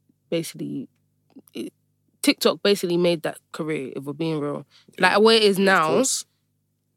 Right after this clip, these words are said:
Speaker 1: TikTok made her career because she's making the catchy thingy, the catchy songs that you can
Speaker 2: Mm,
Speaker 1: make a dance
Speaker 2: then,
Speaker 1: to.
Speaker 2: then she said the other day that, "Oh, we need, I don't like TikTok or whatever,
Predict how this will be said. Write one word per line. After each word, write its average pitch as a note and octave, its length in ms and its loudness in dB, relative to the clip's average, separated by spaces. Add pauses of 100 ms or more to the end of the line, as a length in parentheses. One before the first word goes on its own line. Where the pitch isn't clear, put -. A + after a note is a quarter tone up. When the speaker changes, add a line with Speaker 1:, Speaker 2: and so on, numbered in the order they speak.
(120)
Speaker 1:
TikTok F#3+ 360 0
made F#3 200 2
her E3+ 120 2
career F3 200 0
because G#3+ 440 2
she's F#3 180 -2
making F#3 460 0 (300)
the E3 100 -6
catchy F3+ 720 -6
thingy, F3+ 380 4
the E3 80 0
catchy - 280 -2
songs F3 380 2
that D#3 100 -2
you E3 60 -4
can G3+ 100 0
Speaker 2:
Mm, F#3+ 40 2
Speaker 1:
make A3 140 0
a F3 60 0
dance E3+ 380 0
Speaker 2:
then, A2 80 -4
Speaker 1:
to. A2 60 -2
Speaker 2:
then A2+ 80 0
she A2+ 140 -2
said C3 200 2
the A#2+ 80 0
other A2+ 260 0
day G#2+ 180 2
that, G2 120 -4
"Oh, G2 380 -2
we G2 120 -8
need, G#2+ 500 0 (260)
I G2 80 -4
don't A2 160 -2
like G2+ 180 -2
TikTok G#2 400 -2
or G2 100 0
whatever, G2 340 -4